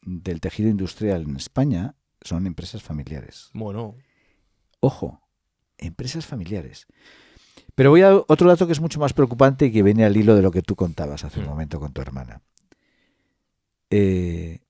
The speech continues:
Speaker 1: solamente, solamente el quince por ciento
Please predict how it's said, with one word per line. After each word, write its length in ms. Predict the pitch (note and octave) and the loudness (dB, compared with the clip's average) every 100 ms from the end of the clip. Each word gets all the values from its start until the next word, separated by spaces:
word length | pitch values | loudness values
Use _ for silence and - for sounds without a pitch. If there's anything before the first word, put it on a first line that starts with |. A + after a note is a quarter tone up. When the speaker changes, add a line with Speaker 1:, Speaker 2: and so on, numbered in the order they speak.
| _ _ _ _ _ _ _ _ _ _ - | _ _ _ _ _ _ _ _ _ _ -12
Speaker 1:
solamente, 840 | - - E3+ B2 F2+ D2+ - C#3+ _ _ _ _ | -4 4 4 4 0 -4 -10 -10 _ _ _ _
solamente 920 | - - - D3 F#2 D2 C2 - C#2+ - | -14 -6 0 0 0 -6 -12 -16 -16 -10
el 180 | F2+ F#2 | -8 -8
quince 540 | _ C#3+ D#3 - F2+ | _ -6 -6 -8 -12
por 180 | - D#2+ | -8 -10
ciento 600 | - F#2+ D#2+ - - - | -10 -10 -10 -12 -20 -20